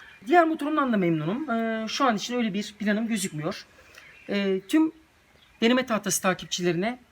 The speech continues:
e, selamlarımı ve sevgilerimi gönderiyorum. E, umarım herkes gönlündeki motosiklete kavuşur. Yollarda karşılaşmak dileğiyle diyorum.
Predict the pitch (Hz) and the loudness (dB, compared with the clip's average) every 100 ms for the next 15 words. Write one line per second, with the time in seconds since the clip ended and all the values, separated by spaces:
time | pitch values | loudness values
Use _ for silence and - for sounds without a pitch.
0 | _ _ _ _ - 185 185 175 - - | _ _ _ _ -2 0 0 -2 -4 2
1 | 214 214 214 226 214 - 202 190 202 208 | 4 4 2 -2 -2 0 0 0 0 0
2 | 175 156 139 151 226 - - - - _ | 0 -2 -4 -6 -6 -12 -20 -20 -20 _
3 | 180 180 175 156 151 - - _ - 226 | -4 -2 -2 -4 -8 -12 -20 _ -2 2
4 | 220 220 220 214 180 196 190 180 170 208 | 2 4 2 0 0 2 2 0 -2 -4
5 | 226 196 185 180 185 180 202 - _ - | -6 -6 -6 -4 -4 -4 -4 -8 _ -6
6 | 214 170 - 190 - - _ - - - | -2 -2 -2 -6 -8 -16 _ -20 -20 -20
7 | _ - _ - 208 214 202 214 196 - | _ -20 _ -2 2 4 2 2 0 0
8 | 208 - 214 214 170 147 135 135 135 | 0 0 -2 0 -2 0 -4 -6 -6